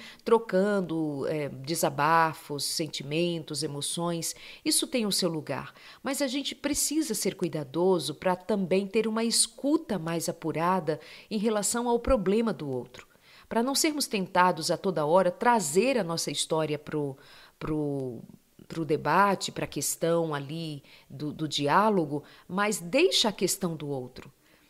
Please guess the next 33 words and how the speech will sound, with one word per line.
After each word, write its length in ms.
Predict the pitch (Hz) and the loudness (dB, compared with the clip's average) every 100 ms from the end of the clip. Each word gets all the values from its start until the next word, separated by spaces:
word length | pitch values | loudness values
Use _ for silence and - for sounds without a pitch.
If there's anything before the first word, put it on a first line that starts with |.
| _ | _
Vamos 300 | 190 285 311 | -2 0 2
ouvir 420 | 330 233 269 311 | 2 2 0 2
mais 480 | 208 202 262 302 175 | 2 2 2 0 0
a 60 | 160 | 0
necessidade 720 | 156 165 - 143 156 147 139 | -2 -4 -6 -6 -6 -6 -6
do 160 | 143 | -6
outro, 340 | 135 131 156 151 | -6 -6 -8 -4
vamos 280 | 233 247 | -4 0
ouvir 340 | 262 214 220 180 | 0 2 -2 -2
mais 440 | 190 269 254 - - - - | 0 0 -2 -4 -6 -12 -2
o 60 | |
sentimento 720 | 233 262 254 220 214 262 262 | 0 0 0 0 2 0 -2
do 140 | 160 147 | -6 -4
outro. 420 | 139 127 - - _ _ - - - | -4 -6 -14 -20 _ _ -20 -18 -6
Se 640 | - 262 262 247 208 190 - _ _ _ _ _ - | -2 0 0 0 0 -4 -10 _ _ _ _ _ -2
nós 260 | 262 311 | 2 4
ficássemos 600 | 277 - 220 220 202 196 | 2 4 2 2 0 0
mais 300 | 180 185 185 | 2 2 2
atentos 760 | 170 - 180 185 190 175 147 - - - - | 0 -2 0 0 0 -2 -2 -2 -6 -16 -6
a, 400 | 170 165 151 - | -2 0 0 2
ao 140 | 180 | 2
que 140 | - 202 | 2 2
o 60 | |
outro 280 | 175 170 151 | 4 4 0
sente, 800 | - - 180 185 190 185 - 156 | 0 2 4 2 2 0 -2 0
ao 100 | 156 | 0
que 160 | 156 170 | 0 0
o 40 | |
outro 280 | 170 165 147 | 0 0 -8
passa, 680 | - 165 190 196 - 156 - - - - - | -2 2 2 2 0 -2 -4 -18 -20 -18 -8
nós 300 | 202 247 247 | -2 0 2
estaríamos 520 | - 226 214 220 208 | 0 0 0 0 2
treinando 760 | 214 208 190 233 269 214 185 | 2 2 2 2 0 0 -2